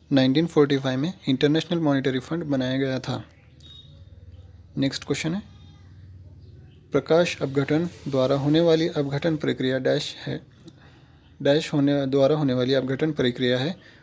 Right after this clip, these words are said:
Photolysis is a decomposition reaction caused by, तो चार ऑप्शन है, इलेक्ट्रिसिटी, मैकेनिकल एनर्जी, लाइट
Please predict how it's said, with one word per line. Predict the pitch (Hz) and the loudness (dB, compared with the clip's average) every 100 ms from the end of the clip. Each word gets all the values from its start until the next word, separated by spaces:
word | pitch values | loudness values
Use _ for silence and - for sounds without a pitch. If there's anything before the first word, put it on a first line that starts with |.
| - - | -20 0
Photolysis | 151 180 185 180 190 180 | 2 4 2 2 -4 -2
is | 147 | 0
a | 143 135 | 2 2
decomposition | 156 170 170 170 160 175 | 2 2 0 -2 -2 0
reaction | 139 135 - 143 139 | 0 0 -2 -4 -2
caused | 135 131 131 131 | -2 -2 -2 2
by, | 131 113 - - - - - - - - - - | 2 2 -10 -20 -20 -20 -20 -20 -20 -20 -14 -10
तो | |
चार | 135 135 139 | -2 2 2
ऑप्शन | 135 151 | 0 -2
है, | 156 | 0
इलेक्ट्रिसिटी, | 147 127 135 - 135 | -2 -2 -4 -6 -2
मैकेनिकल | 143 123 127 131 135 | -2 0 -2 -2 -2
एनर्जी, | 135 139 143 185 | 0 -2 -4 -4
लाइट | 139 135 160 | 2 2 0